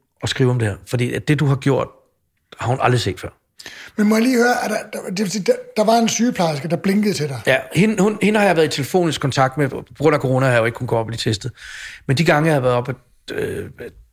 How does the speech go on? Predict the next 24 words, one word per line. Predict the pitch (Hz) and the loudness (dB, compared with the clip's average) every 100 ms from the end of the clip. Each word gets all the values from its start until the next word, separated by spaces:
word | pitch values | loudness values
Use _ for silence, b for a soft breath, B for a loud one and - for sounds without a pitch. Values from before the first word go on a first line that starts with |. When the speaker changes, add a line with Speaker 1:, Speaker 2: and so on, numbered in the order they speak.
| - | -2
Speaker 1:
har | 139 | 2
det | 143 | 2
været | 135 | 4
hende, | 156 | 2
jeg | 165 | 2
har | 139 | 0
talt | - 117 | 0 -2
med. | 113 98 B B B B B - | -6 -10 B B B B B 0
Og | 131 | 4
hun | 170 | 4
har | |
sagt, | 165 143 143 - - _ _ - | 2 0 0 -6 -20 _ _ -4
at | 135 | -2
når | 143 | -2
corona | - 147 160 | 0 2 2
er | 156 | 2
over, | 123 135 - | 0 0 -4
så | - - | -8 -4
skal | 156 - - 151 151 | -4 -2 0 0 0
jeg | 135 | -2
komme | 135 127 | -4 -4
op | - - _ _ - | -6 -6 _ _ -12
i | 139 | -8
diabetesafdelingerne | 127 117 120 117 120 - - - - | -4 -2 -2 -2 -4 -2 -4 -6 -10